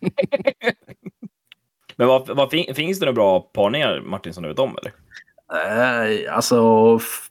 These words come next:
Speaker 2: detta året som var nu var ju extremt. Det var ju väldigt mycket duktiga hundar. Eh, nu är det väl för tidigt än att säga. Nu när jaktsäsongen är i full gång så är det ju ingen som parar.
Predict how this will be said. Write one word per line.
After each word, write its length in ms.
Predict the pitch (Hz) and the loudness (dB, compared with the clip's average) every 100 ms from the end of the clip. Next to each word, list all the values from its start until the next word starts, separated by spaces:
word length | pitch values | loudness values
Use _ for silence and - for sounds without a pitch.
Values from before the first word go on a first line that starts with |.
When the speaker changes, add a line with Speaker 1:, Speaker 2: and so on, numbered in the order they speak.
| - | -14
Speaker 2:
detta 600 | 95 127 135 - _ 139 | -8 -2 -2 -2 _ 2
året 300 | 160 127 117 | 4 4 2
som 120 | 127 | 4
var 240 | 120 110 110 | 2 2 2
nu 200 | 104 117 | 2 4
var 180 | 113 98 | 4 2
ju 100 | - | -4
extremt. 720 | - - 101 107 117 - - | -6 -4 0 0 0 -6 -4
Det 80 | 113 | 2
var 100 | 113 | 2
ju 200 | 113 113 | 2 2
väldigt 380 | 135 117 123 127 | 0 2 0 0
mycket 260 | 117 113 | 0 0
duktiga 300 | 113 - 107 | -2 -2 0
hundar. 380 | 110 107 98 - _ _ _ _ - _ _ _ - _ _ _ _ - | 0 2 0 -2 _ _ _ _ -20 _ _ _ -20 _ _ _ _ -2
Eh, 140 | 117 | 2
nu 320 | 120 123 113 120 | 6 4 4 4
är 80 | |
det 60 | 117 | 4
väl 160 | 117 113 | 2 0
för 120 | 117 | 0
tidigt 460 | 139 123 113 120 | 4 4 4 2
än 140 | 120 113 | 4 2
att 100 | 113 | 2
säga. 560 | 123 113 113 113 113 - - - | 2 2 4 2 2 -2 -12 -10
Nu 180 | 120 120 | 0 2
när 140 | 110 110 | 4 2
jaktsäsongen 600 | 110 - 110 104 107 110 | 0 -2 -2 0 2 2
är 40 | |
i 40 | |
full 280 | 107 117 113 | 4 2 4
gång 180 | 117 113 | 2 2
så 60 | 110 | 2
är 60 | |
det 60 | 110 | 2
ju 60 | |
ingen 120 | 117 113 | 2 0
som 140 | 107 | 0
parar. 500 | 113 110 107 101 | 2 2 2 0